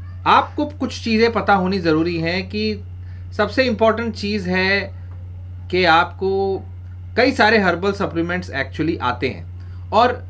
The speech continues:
there is something called as regulations। Regulations जो, अ, manufacturing standards को meet कर रही है,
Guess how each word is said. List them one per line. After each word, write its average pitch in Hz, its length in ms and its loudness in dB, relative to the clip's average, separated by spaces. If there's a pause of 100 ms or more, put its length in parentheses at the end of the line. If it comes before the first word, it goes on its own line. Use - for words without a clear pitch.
(500)
there 220 140 4
is 269 160 -2
something 226 380 2
called 226 200 6
as 240 200 4
regulations। 175 840 2
Regulations 208 800 -2
जो, 214 460 0 (540)
अ, 170 440 4
manufacturing 240 960 0
standards 185 880 0 (960)
को 190 500 2 (120)
meet 170 400 0
कर 170 200 2
रही 117 220 -2
है, 95 180 -10